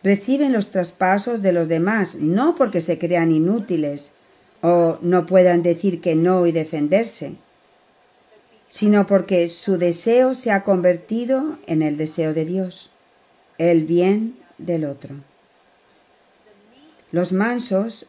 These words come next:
son las almas víctimas dispuestas a sufrir como uno con el Cordero de Dios, para obtener el bien del otro, tan solo por amor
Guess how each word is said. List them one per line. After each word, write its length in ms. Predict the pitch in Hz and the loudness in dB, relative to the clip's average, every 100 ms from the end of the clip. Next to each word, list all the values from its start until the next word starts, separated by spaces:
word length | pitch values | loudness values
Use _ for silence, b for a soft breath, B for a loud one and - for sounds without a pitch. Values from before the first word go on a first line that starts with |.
| _ | _
son 260 | - 196 185 | -6 -2 0
las 240 | 180 175 | 0 0
almas 420 | 208 208 190 170 | 0 2 0 0
víctimas 580 | 170 202 220 226 233 226 | -6 -6 -4 -4 -6 -8
dispuestas 1080 | 185 196 170 - 226 277 - 175 196 254 - _ - _ _ _ | -6 -4 -4 0 2 2 -2 -6 -6 -8 -20 _ -20 _ _ _
a 120 | 190 | 0
sufrir 560 | 202 208 - 233 269 254 | 0 -2 -4 -2 -2 -2
como 340 | 208 196 185 | -2 0 2
uno 520 | 202 262 269 190 196 202 | 2 2 0 0 -2 -2
con 160 | 175 | -2
el 120 | 160 156 | -2 -4
Cordero 420 | 151 151 160 165 | -8 -6 -4 -4
de 100 | 170 | -4
Dios, 480 | 180 190 170 - - _ - _ _ _ _ _ | -4 -4 -6 -16 -20 _ -20 _ _ _ _ _
para 340 | - 175 165 160 | -4 -2 -2 -2
obtener 880 | 196 208 202 185 170 180 214 240 269 - _ | -4 -4 -4 -4 0 0 0 -4 -12 -20 _
el 200 | 170 165 | -6 -4
bien 320 | 160 180 185 | -4 -2 -2
del 160 | 180 185 | -2 -2
otro, 480 | 202 196 151 143 - _ _ - | -2 -4 -10 -12 -16 _ _ -12
tan 260 | 151 156 | -6 -6
solo 480 | 156 208 214 247 254 | -6 -6 -4 -4 -6
por 160 | 180 160 | -6 -6
amor 380 | 151 175 262 | -4 -4 -4